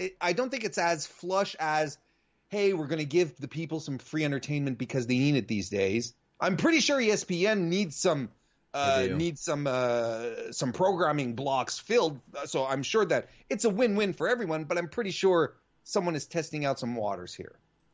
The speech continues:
Speaker 2: Yeah, I would imagine so too. Jimmy Van says, "Glad S R S knows I was right all along regarding W W E. I don't know what you mean, Jimmy. Specify in the chat, please. You weren't right about that eighty dollar stock price, that's for sure."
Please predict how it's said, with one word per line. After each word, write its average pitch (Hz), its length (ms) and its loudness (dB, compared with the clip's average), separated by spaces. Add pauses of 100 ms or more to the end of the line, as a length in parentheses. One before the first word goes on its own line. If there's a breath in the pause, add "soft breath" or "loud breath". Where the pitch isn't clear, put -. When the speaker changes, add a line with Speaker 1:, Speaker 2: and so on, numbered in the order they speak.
(140)
Speaker 2:
Yeah, 101 160 2
I 92 40 2
would 101 100 -2
imagine 92 380 -2
so 90 200 -6
too. 98 360 -4 (1160 soft breath)
Jimmy 151 240 2
Van 160 340 6
says, 131 180 0
"Glad 180 240 8
S 180 220 6
R 165 80 8
S 160 160 2
knows 160 220 2
I 151 40 6
was 127 160 2
right 147 240 6
all 135 300 8
along 131 280 8
regarding 123 440 4
W 123 220 2
W 117 120 0
E. 120 200 2
I 113 80 4
don't 123 160 2
know 123 120 4
what 120 140 4
you 107 100 -2
mean, 123 220 2
Jimmy. 120 580 0
Specify 120 760 2 (120)
in 107 80 -8
the 98 80 -2
chat, 117 320 0
please. 113 440 -4 (420 soft breath)
You 110 100 -6
weren't 120 200 0
right 110 160 4
about 107 200 2
that 123 160 2
eighty 107 220 0
dollar 104 240 4
stock 104 340 0
price, 87 280 -2
that's 104 160 -4
for 101 100 -8
sure." - 280 -6